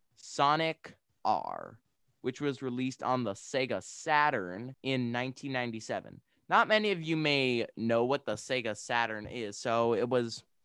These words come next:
released between the releases of the Genesis and the Dreamcast and was,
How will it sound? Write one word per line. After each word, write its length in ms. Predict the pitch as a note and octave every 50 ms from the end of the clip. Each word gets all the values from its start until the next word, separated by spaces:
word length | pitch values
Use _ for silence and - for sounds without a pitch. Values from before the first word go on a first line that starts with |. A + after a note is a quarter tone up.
| - - _ _ _ -
released 400 | C3+ D#3+ F3 F#3+ G3 F#3+ - -
between 600 | D3+ C3+ - - D#3 D3 C#3+ C#3+ C#3 C#3 C#3 B2
the 440 | B2+ B2 A#2+ A#2 A2 F#2+ E2+ F#2+ - _ _
releases 460 | - B2+ C3 C3 C#3 C3+ B2+ C3 B2
of 120 | C#3 B2+ G#2+
the 120 | G#2+ G2+
Genesis 800 | G2 F#2 - C3 B2+ C3 C#3+ D3+ - - - E3 D#3 - - - - -
and 260 | C3 C#3 C3 B2+ A#2+ G#2+
the 100 | A#2 A2+
Dreamcast 1080 | G2+ F#2+ - A#2 A2+ B2 C3+ D3 C#3+ C#3 C3+ B2+ - - B2+ G#2+ G2+ G2 G2+ A#2 - - -
and 180 | - B2+ B2
was, 380 | A#2+ A#2+ A#2 A2+ G#2+ - -